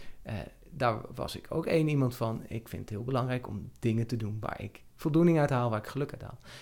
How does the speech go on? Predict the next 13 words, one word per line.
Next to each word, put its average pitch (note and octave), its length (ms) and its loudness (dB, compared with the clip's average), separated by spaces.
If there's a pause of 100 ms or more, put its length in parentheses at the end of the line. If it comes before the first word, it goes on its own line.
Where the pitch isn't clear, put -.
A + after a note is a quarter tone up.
(120)
En E3+ 100 -4
er F3+ 60 2
waren F3 180 6
ook A#3 180 2
een F3 100 2
aantal A2 260 0
mensen A2 360 -6
die C3+ 100 -4
zeiden: - 280 -4 (300)
"Nee, A#2 480 6
ja, G#2 500 4 (420)
ik, - 260 -6
eh, G#2 260 0